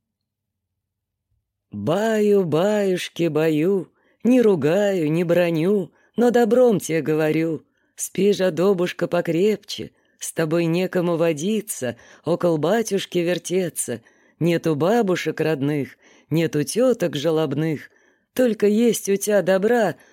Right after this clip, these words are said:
родна маменька одна. Старинная русская колыбельная. Пятьдесят восемь, пятьдесят девять, шестьдесят.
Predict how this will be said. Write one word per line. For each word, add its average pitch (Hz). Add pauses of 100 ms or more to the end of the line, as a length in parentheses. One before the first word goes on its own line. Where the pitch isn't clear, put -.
(160)
родна 254
маменька 143
одна. 131 (880)
Старинная 208
русская 135
колыбельная. 107 (2500)
Пятьдесят 151
восемь, 202 (340)
пятьдесят 139
девять, 202 (240)
шестьдесят. 139